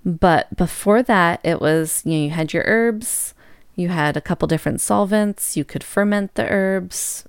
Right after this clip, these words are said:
and into fermented alcohols or fermented vinegars, you had honey, um, as a, as a source of a preservative, and you had drying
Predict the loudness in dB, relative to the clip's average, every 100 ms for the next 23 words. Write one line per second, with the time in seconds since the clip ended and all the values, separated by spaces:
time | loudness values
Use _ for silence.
0 | -6 -2 -2 -4 -6 -4 -4 -4 -4 -4
1 | -8 -12 -2 0 0 -2 -2 -4 -4 -6
2 | -2 -2 -2 -6 -8 -2 -2 0 -4 -6
3 | -4 -4 -4 -2 -2 -2 -4 -8 -16 -20
4 | -20 -20 -6 -4 -2 -4 0 0 2 0
5 | -2 -4 -12 -20 -20 -20 -20 -8 -4 -2
6 | -2 -4 -6 -12 _ -20 -20 -20 -20 _
7 | -2 -2 0 -2 -2 -8 -20 -10 -4 -4
8 | -2 -4 -2 0 0 -2 -4 -8 -4 -6
9 | -4 -4 -4 -4 _ -6 -2 0 -2 -2
10 | -2 0 -2 -4 -10 -16 -12 -8 -4 -4
11 | -4 -6 -6 -4 -4 0 0 0 0 -2
12 | -2